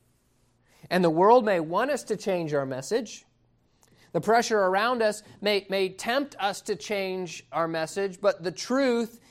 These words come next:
is what God has said, and I have no choice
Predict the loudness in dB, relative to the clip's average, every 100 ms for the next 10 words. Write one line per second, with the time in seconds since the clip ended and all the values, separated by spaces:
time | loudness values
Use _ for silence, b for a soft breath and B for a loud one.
0 | b 2 2 4 0 4 6 6 6 0
1 | -2 -2 0 0 0 -2 -2 -2 2 2
2 | 4 2 0 -4 0 2 2 -2 -6